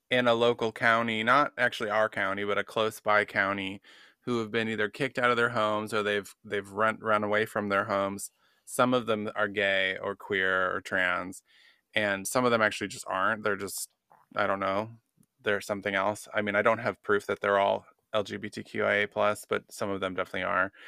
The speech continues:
And they're living in the woods, um, behind a high school, which is actually insane. Um, and,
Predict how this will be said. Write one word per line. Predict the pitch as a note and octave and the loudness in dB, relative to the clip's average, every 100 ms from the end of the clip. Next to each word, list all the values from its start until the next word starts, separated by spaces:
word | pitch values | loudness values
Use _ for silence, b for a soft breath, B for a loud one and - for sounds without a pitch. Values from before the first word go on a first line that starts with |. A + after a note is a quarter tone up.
| B B B | B B B
And | A#2 B2 | 4 6
they're | B2+ | 6
living | B2 B2 C3+ C3+ | 6 4 4 2
in | C3 | 2
the | A#2 | 2
woods, | G#2+ B2 F#2 G2 - - _ - | 2 2 -2 -8 -12 -14 _ -4
um, | G#2 G2+ G2+ G2+ G2+ - _ _ _ _ | -2 0 -2 -6 -10 -14 _ _ _ _
behind | A#2 - A#2+ C3 | -2 4 4 6
a | B2 G#2+ | 6 6
high | - G#2+ | 2 -2
school, | - G2+ G2 | 0 -2 -2
which | G2 G#2 | -2 -4
is | G2 | -2
actually | G2 - G#2+ G2+ G2 G2 | -4 0 0 2 0 -6
insane. | F#2+ G#2 F#2+ G2 G2 A2 _ _ _ _ _ _ - | -8 -4 -4 -4 -10 -16 _ _ _ _ _ _ -4
Um, | G#2+ G2 G2 F#2+ F#2+ - _ _ _ _ _ _ - | 0 2 2 -2 -10 -18 _ _ _ _ _ _ -6
and, | G#2 G2+ G2 G2 F#2+ G2+ | -2 -2 -2 -4 -10 -12